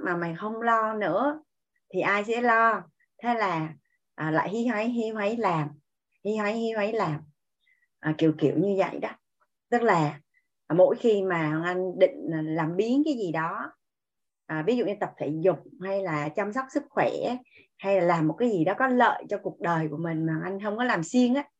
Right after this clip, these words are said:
thì anh sẽ nhắc mình như vậy: "Quay về, quay về, tập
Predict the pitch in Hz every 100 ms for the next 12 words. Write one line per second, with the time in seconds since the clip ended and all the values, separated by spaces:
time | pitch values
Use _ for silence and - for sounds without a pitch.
0 | _ _ _ _ - 170 180 185 214 247
1 | 240 185 165 196 180 160 147 _ _ _
2 | _ _ _ _ _ _ _ - 208 214
3 | 208 160 - 190 202 190 170 156 _ _
4 | _ 196